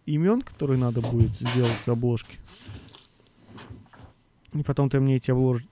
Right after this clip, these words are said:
ну, да, ну, просто вы-, выложишь эти обложечки в этот... в, м, на, ну, на сайт у нас выложишь, загрузишь на сервер.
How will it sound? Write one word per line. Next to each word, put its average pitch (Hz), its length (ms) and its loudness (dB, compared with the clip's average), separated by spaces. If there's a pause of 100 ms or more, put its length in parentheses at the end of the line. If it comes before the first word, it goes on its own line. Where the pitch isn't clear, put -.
ну, 175 260 2 (280)
да, 135 320 2
ну, 190 180 2
просто 160 260 0
вы-, 160 120 2
выложишь 147 480 2
эти 127 120 -6
обложечки 127 600 -4
в 127 80 -2
этот... - 320 -4 (1080)
в, 117 1000 2 (500)
м, 113 600 -4 (1400)
на, 143 220 6
ну, 175 220 6
на 151 100 6
сайт 240 240 -2
у 190 60 -2
нас 147 140 -6
выложишь, 135 340 -6 (440)
загрузишь 123 580 -6 (120)
на 127 120 -2
сервер. 113 380 -2